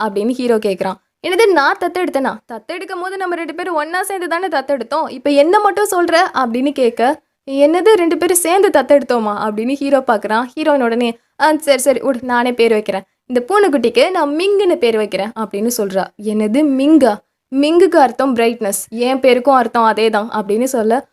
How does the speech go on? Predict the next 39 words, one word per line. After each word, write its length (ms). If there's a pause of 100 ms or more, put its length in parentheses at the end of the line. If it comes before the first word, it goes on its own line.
(200)
"ஓ, 140
இது 220
உன் 240
பேரோட 320
கனெக்ட் 360
ஆகுதா? 340 (280)
அப்படின்னா 280
நான் 140
வேற 240
பேர் 200
வைக்கிட்டா?" 300 (240)
"இல்ல, 220
இல்ல, 180
வேண்டாம், 360 (200)
மிங்கே 320
அழகா 420
தான் 160
இருக்கு" 220
அப்படின்னு 440
ஹீரோ 300
சொல்ல, 400 (220)
"சரி, 420
அப்ப 220
இந்த 200
பூனைக்குட்டிக்கு 500
மிங்குனே 420
பேர் 320
வச்சுப்போம்" 500
அப்படின்னு 320
சொல்லி 480
ஹீரோயின் 320
அந்த 260
பூனையை 240
கொஞ்ச 460 (100)
ஹீரோ 180
அதை 180
பார்த்து 260
ரசிச்சிட்டு 480
இருக்கான். 280